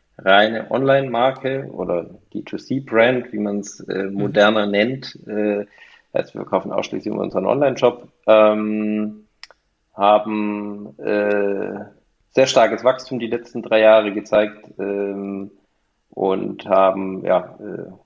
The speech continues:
Speaker 1: hohe sechsstellige Kundenzahlen, ähm, ähm, und, ähm, für uns oder für mich war, um, um direkt so ein bisschen zurückzuspringen, ähm,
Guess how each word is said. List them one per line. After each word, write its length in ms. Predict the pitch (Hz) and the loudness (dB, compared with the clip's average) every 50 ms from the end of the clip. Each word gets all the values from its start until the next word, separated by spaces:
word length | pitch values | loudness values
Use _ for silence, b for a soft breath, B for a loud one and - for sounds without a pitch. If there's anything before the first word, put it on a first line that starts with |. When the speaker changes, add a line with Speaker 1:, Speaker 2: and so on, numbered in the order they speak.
| _ - | _ 0
Speaker 1:
hohe 220 | 110 110 107 101 | 2 2 2 2
sechsstellige 880 | 104 104 - - - - - 104 95 98 95 98 98 95 95 95 - - | 0 -4 -4 -4 -4 -4 -2 -2 -2 0 0 0 -2 -2 -2 -4 -6 -4
Kundenzahlen, 840 | - 147 151 135 123 110 - 117 104 104 107 104 104 107 - - _ _ - | -2 -2 -2 -2 -4 0 2 4 6 6 6 4 0 -2 -8 -12 _ _ -2
ähm, 720 | 98 98 98 98 95 95 95 95 95 98 98 - 90 - - | -2 0 0 -2 -2 -4 -6 -6 -6 -8 -8 -10 -12 -14 -16
ähm, 560 | - 64 92 95 98 98 95 95 95 95 b b b b b b b b b b b _ _ | -14 -12 -10 -8 -6 -6 -6 -8 -10 -10 b b b b b b b b b b b _ _
und, 580 | - - 98 92 92 95 95 95 - - - | -10 -8 -6 -6 -4 -6 -6 -8 -8 -10 -10
ähm, 1000 | - - 52 50 50 52 50 50 50 50 50 50 - - - 58 60 58 - - _ _ _ _ _ _ _ - - _ _ - | -8 -6 -4 -4 -4 -4 -6 -8 -8 -10 -12 -14 -16 -16 -16 -16 -16 -18 -20 -20 _ _ _ _ _ _ _ -20 -20 _ _ -4
für 120 | - 180 | -4 -2
uns 600 | - - 135 135 143 135 - - - - - - | 2 2 2 2 2 0 -4 -8 -12 -14 -12 -8
oder 240 | 87 104 104 107 104 | -4 -2 0 0 0
für 140 | - - 110 | 0 0 2
mich 380 | 110 113 120 117 - - - - | 2 2 2 0 -4 -14 -14 -2
war, 560 | 101 104 101 104 104 104 104 104 - - - - - 85 87 - - | 2 4 6 8 8 8 6 4 2 -2 -6 -14 -16 -16 -18 -18 -18
um, 560 | - - - 104 101 101 101 101 101 98 - _ _ | -18 -16 -12 -12 -10 -10 -10 -10 -12 -14 -18 _ _
um 200 | - 101 98 98 | -12 -12 -10 -6
direkt 400 | - 107 104 107 110 - - - | -4 0 0 0 0 0 -4 -6
so 60 | 113 | -4
ein 60 | 107 | -2
bisschen 260 | 107 113 - - 104 - | -2 -2 -2 -2 -4 -4
zurückzuspringen, 920 | - 101 110 117 - - - 113 - - - 117 117 110 110 110 110 107 - _ | -2 -4 -4 -4 -4 -4 -4 -4 -4 -4 -2 -2 0 0 0 0 -2 -4 -6 _
ähm, 400 | - 104 104 104 104 104 101 104 | -2 -2 -2 0 -2 -2 -4 -6